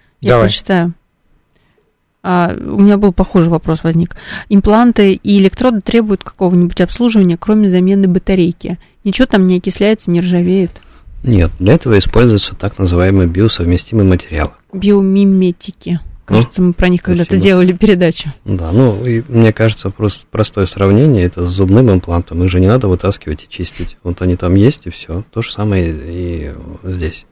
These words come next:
Speaker 1: Батарейка. Вот у меня тоже такой вопрос проскочил, когда вы рассказывали про устройство, да, как это, ну,
Speaker 3: Мгм.
Speaker 1: под кожу, да, зашивается. А как, э, собственно, какая-то, с-, какое-то зарядное устройство, может быть, нужно?
Speaker 3: Батарейка ставится на вот этот блок,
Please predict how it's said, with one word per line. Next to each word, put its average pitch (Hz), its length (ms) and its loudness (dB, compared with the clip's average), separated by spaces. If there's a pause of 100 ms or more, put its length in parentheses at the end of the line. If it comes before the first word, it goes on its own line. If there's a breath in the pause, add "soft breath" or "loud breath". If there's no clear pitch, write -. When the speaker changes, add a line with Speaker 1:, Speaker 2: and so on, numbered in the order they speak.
(580 loud breath)
Speaker 1:
Батарейка. 202 600 0 (120)
Вот 202 200 -2
у 214 40 2
меня 220 160 2
тоже 220 240 -2
такой 190 240 -2
вопрос 196 320 -2
проскочил, 202 480 -8
когда 190 240 -2
вы 202 100 -2
рассказывали 190 640 -4
про 180 420 -2
устройство, 185 580 -4
да, 170 140 -6
как - 200 -18
это, 165 500 -8 (120)
ну, 190 240 -2
Speaker 3:
Мгм. 170 100 2
Speaker 1:
под 190 220 -2
кожу, 175 300 2
да, 175 560 -4
зашивается. 175 800 -6 (560 loud breath)
А 180 340 2 (240)
как, 208 160 -6 (240)
э, 175 580 -2
собственно, - 420 -12
какая-то, 175 640 -8
с-, - 100 -16
какое-то - 280 -12
зарядное 196 460 -2
устройство, 175 580 -8
может 175 280 -10
быть, 170 120 -14
нужно? 98 160 0
Speaker 3:
Батарейка 139 440 2
ставится 107 480 0
на 98 100 2
вот 95 120 -2
этот 95 200 -4
блок, 98 380 -2